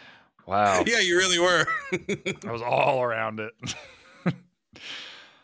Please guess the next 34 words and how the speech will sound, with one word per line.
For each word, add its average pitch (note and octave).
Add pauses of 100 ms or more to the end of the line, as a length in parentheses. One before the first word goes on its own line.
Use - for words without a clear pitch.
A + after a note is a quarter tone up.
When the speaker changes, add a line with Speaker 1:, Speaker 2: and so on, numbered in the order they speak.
(160)
Speaker 1:
Uh, G2+ (320)
yeah. F#2+ (540)
Um, F#2 (1040)
anyway, G2
I G2+
had F2+
that E2+
game. D#2+ (100)
That F2
was E2+
the E2+
point F2
I D#2+
was E2+
getting D#2
at. E2 (300)
Speaker 2:
God, -
that B2
was G#2+
a G#2+
good G#2+ (100)
Speaker 1:
Um, G2+
Speaker 2:
game. G2 (720)
<laughs> -
Speaker 1:
it C#3+
was D3+
a -
great -
game. - (560)
Uh, G#2+
my G3
three D#3
wide B2+
receivers. E2+